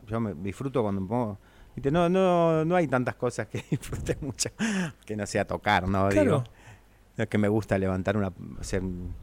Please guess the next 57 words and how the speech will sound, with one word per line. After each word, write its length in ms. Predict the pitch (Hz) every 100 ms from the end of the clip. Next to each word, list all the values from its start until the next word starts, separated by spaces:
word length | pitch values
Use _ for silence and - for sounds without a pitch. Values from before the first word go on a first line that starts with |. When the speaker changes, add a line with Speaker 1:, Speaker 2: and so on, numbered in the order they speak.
| - - - - - 113 - - _ -
Speaker 2:
Sí, 340 | 311 175 175
sí. 100 | 160
Speaker 1:
<laughs> 0 |
por 100 | 117
ejemplo, 260 | 113 123 120
que 40 |
estamos 280 | 107 117 113
ahí 180 | 110 110
con 140 | 117
la, 220 | 104 101 104 -
la 200 | 107 101
cueva, 360 | 95 120 120 107
¿viste? 240 | 117 110
Que 80 | 98
me 100 | 95
pongo 220 | 95 110
a 60 | 101
levantar 380 | 95 95 98 101
para 200 | 98 98
hacer, 240 | 95 101 101 92 87 _ - -
hago 420 | 139 143 110 101
cosas, 460 | 123 127 123 104 -
sí, 120 | 131
pero 200 | 110 107
no, 180 | 117 110
no 140 | 113
soy 260 | - 120 110
un 400 | 101 95 90 87
Speaker 2:
¿Sos 180 | - 226
bueno? 320 | 220 285 254 165
O 80 |
sea, 140 | 156 143
eh, 400 | 165 156 156 156
él, 80 | 170
él 120 | 202 220 190
Speaker 1:
a 40 |
Speaker 2:
está 220 | 202 -
Speaker 1:
levantar 200 | 113 117
Speaker 2:
haciendo 220 | 120 127
Speaker 1:
una 80 | 113
Speaker 2:
su 80 | 113
Speaker 1:
pared, 140 | 110 -
Speaker 2:
casa 200 | 208 95
Speaker 1:
por 80 | -
Speaker 2:
en 40 |
Speaker 1:
ejemplo. 260 | - 220 214
Speaker 2:
Cueva 220 | 190 175
del 140 | 160
Tigre, 380 | 147 139 147 110
Speaker 1:
Claro. 140 | 139
Speaker 2:
¿no? 140 | 202 202 180 180 156 113
Eh, 600 | 127 123 117 113 104 98 - - - - -
o 100 | 147
sea, 420 | 175 151 147 151
eh, 260 | 147 135 139
vas 180 | 175
a, 40 | 175